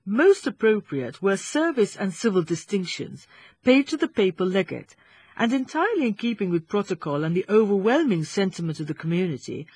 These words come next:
was the welcome extended to His Eminence by Malta's loved governor, Admiral Sir Guy Grantham. All was apposite and so very fitting,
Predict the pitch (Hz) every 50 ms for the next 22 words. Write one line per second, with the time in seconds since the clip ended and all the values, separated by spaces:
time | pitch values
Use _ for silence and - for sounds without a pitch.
0 | - - - _ - 220 233 - - 240 214 254 262 330 359 - 359 269 202 175
1 | - - - - 202 196 190 170 156 143 127 135 - - 202 185 185 190 175 -
2 | - 214 226 226 196 160 131 120 - - - - - _ - - - - _ _
3 | 214 208 208 202 208 247 277 285 277 - - 302 302 269 - - 190 185 202 214
4 | 240 254 233 - 208 - 220 185 - - 147 139 135 135 156 180 - - _ _
5 | _ - 208 208 170 160 196 202 202 214 208 - - 269 254 254 254 208 165 160
6 | 151 143 147 147 147 147 190 190 185 185 160 - - 147 135 143 139 _ _ _
7 | _ _ _ _ _ - - - - - _ _ _ _ - 277 359 392 339 254
8 | 202 180 175 185 185 165 - - _ - 226 269 - - 180 147 - - 127 113
9 | - - - - 202 185 165 - - 294 311 302 247 208 247 247 226 202 - -
10 | - - 349 - - - 143 123 123 -